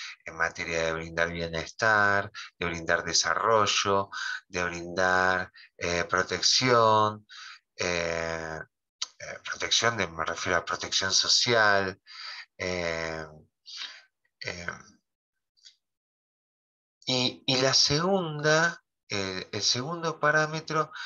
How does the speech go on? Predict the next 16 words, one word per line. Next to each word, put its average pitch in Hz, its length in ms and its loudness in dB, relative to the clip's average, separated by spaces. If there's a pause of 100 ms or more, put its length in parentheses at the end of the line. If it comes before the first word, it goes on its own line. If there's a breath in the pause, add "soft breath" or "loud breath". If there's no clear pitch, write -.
(240 loud breath)
va 131 120 0
a - 20 0
ser 143 260 4
la 143 120 2
fortaleza 117 680 0
hegemónica 92 960 -6
que 80 140 -8
tenga. 78 440 -10 (460 loud breath)
Esta - 240 -4
fortaleza 127 640 0
hegemónica 120 760 -4 (320 loud breath)
va 143 60 -2
a 143 40 -4
estar 151 360 -2
directamente 135 1000 -4
relacionada 120 1200 0